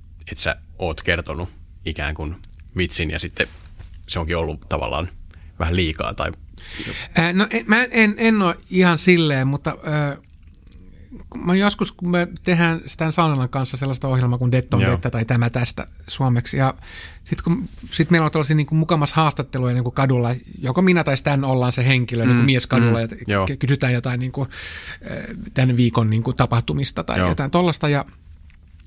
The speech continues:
Speaker 2: sit mä oon joskus niinku ollut joku hahmo, joka puhuu niinku heittänyt jotain herjaa sen lapsista, niin mä huomaan, että ne on ollut silleen, et kai sä tarkoittanut mua.
Speaker 1: Mm.
Speaker 2: No ei, ei, kun mä haluan,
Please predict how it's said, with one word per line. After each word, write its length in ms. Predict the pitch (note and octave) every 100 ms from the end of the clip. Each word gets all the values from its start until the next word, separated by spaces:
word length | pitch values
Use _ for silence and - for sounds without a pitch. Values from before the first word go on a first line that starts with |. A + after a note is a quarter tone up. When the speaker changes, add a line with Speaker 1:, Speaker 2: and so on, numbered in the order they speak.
| -
Speaker 2:
sit 180 | - E3
mä 60 | D#3+
oon 60 |
joskus 280 | E3+ F3+ D#3
niinku 180 | D3+ D#3
ollut 160 | G3 G3
joku 160 | E3+
hahmo, 340 | D#3 G3+ D3 C3
joka 180 | - C3+
puhuu 300 | E3 D3 C3+
niinku 340 | B2+ C#3+ - - -
heittänyt 280 | C#3 - C3
jotain 220 | F3 C#3+
herjaa 300 | D#3 D3+ B2
sen 180 | C#3+ C3+
lapsista, 480 | C#3+ - - - - - - - - -
niin 120 | D#3+ D#3+
mä 80 |
huomaan, 280 | E3+ B3 E3
että 60 | C3+
ne 40 | D#3
on 60 |
ollut 180 | D#3 D3+
silleen, 340 | F3+ D#3+ G2+ - - -
et 120 | -
kai 120 | D#3+
sä 100 | F3+
tarkoittanut 480 | F#3 D#3+ - D#3+ E3
mua. 340 | A3 F#3 - - - - C3+
Speaker 1:
Mm. 200 | D#3 C#3
Speaker 2:
No 60 | A#2
ei, 220 | B3 A#3
ei, 120 | G3
kun 220 | F3+ E3 G3
mä 100 | F#3+
haluan, 240 | F#3+